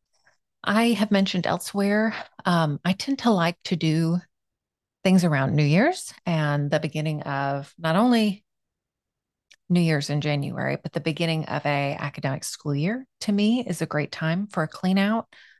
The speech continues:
Um, my birthday, anniversary, sometimes vacations, especially if it's a vacation that I take routinely, you know, a, when my husband and I go back to the same resort again and again, I like to sort of recount the things that have happened between those visits.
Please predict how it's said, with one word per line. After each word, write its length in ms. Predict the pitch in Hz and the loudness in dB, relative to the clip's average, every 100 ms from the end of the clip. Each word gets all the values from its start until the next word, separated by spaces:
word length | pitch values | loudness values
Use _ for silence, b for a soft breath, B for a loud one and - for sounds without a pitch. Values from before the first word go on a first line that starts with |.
| B _ - | B _ -8
Um, 340 | 147 139 147 - | -6 -6 -10 -10
my 160 | 147 139 | -6 -6
birthday, 480 | 135 143 - 208 226 | -6 -8 -2 -2 0
anniversary, 760 | 147 143 135 135 180 180 233 b b _ _ | -4 -4 -4 -4 -6 -6 -8 b b _ _
sometimes 480 | - 170 170 180 - | -4 -2 0 -2 -2
vacations, 720 | 143 - - - 214 240 - | -4 -4 -4 -2 4 4 2
especially 540 | - - 156 - 196 | -6 -4 -4 -2 -2
if 120 | 180 | -2
it's 140 | 170 175 | -2 -2
a 40 | |
vacation 580 | 151 147 143 139 160 156 | -2 -2 -2 -4 -2 0
that 120 | 147 | 0
I 140 | 139 143 | -2 -6
take 420 | - 143 139 - _ _ _ - | -6 -6 -6 -10 _ _ _ -6
routinely, 640 | 160 147 - 147 165 214 - - | -6 -4 -6 -4 -2 -4 -6 -4
you 80 | 151 | 0
know, 220 | 139 - | 0 -2
a, 360 | 139 139 139 - b b b _ - | -2 -4 -6 -10 b b b _ -4
when 180 | 170 | 0
my 80 | 156 | 0
husband 320 | 143 156 170 | 0 -2 0
and 100 | 160 | 0
I 120 | 156 151 | 0 -2
go 100 | 151 | -2
back 240 | 147 175 | -4 -6
to 80 | - | -14
the 80 | - | -10
same 300 | - 160 151 | -2 -2 -2
resort 360 | 143 160 - | -2 -4 -4
again 220 | 160 165 | -4 -4
and 80 | 160 | -4
again, 300 | 160 170 170 - | -4 -4 -6 -6
I 100 | 156 | -4
like 220 | 147 147 | -2 -4
to 80 | - | -8
sort 140 | - 143 | -12 -14
of 120 | - | -16
recount 500 | 139 _ 143 143 - | -20 _ -6 -6 -6
the 80 | 160 | -4
things 280 | 185 190 | 0 -2
that 80 | 175 | -2
have 100 | 151 | -8
happened 340 | - 151 160 156 | -4 -4 -2 -4
between 340 | 151 - 147 | -4 -2 0
those 220 | 147 151 | 0 -2
visits. 500 | - 156 294 - - | -6 -6 -6 -8 -20